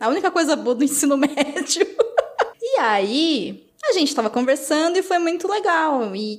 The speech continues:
tava, assim, rolando uma química, sabe? Eu tava curtindo. Mas beleza, a gente foi embora e aí não rolou nada.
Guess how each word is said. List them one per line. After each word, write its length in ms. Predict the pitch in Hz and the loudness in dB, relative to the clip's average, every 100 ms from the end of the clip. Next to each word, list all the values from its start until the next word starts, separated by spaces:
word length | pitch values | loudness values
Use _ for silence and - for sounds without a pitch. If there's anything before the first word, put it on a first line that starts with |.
| - | -6
tava, 260 | 370 539 466 | -4 0 -2
assim, 300 | - 285 254 | 0 2 2
rolando 380 | 226 214 208 | 2 2 0
uma 180 | 208 208 | 0 -4
química, 640 | 214 - 208 196 185 190 | -6 -8 -6 -4 -6 -6
sabe? 240 | 165 196 - | -2 0 0
Eu 40 | |
tava 220 | 277 277 | 0 -2
curtindo. 1080 | 339 359 330 330 - 240 220 220 233 349 453 - _ _ _ - | 0 2 2 0 0 2 2 0 0 0 -2 -10 _ _ _ -12
Mas 400 | 494 539 539 523 | -4 0 0 0
beleza, 500 | 508 508 392 254 233 | 0 2 2 0 0
a 40 | 233 | 0
gente 200 | 302 302 | -2 -2
foi 140 | 370 | -2
embora 500 | 359 311 269 285 339 415 392 - | 0 2 2 2 2 0 -2 -2
e 140 | 320 | 0
aí 680 | 330 302 294 311 349 392 - _ _ _ _ | 2 2 0 0 -2 -4 -8 _ _ _ _
não 320 | 302 269 277 285 | -2 0 2 2
rolou 260 | 294 294 | 2 0
nada. 520 | 330 277 180 165 190 | 0 0 0 -2 -4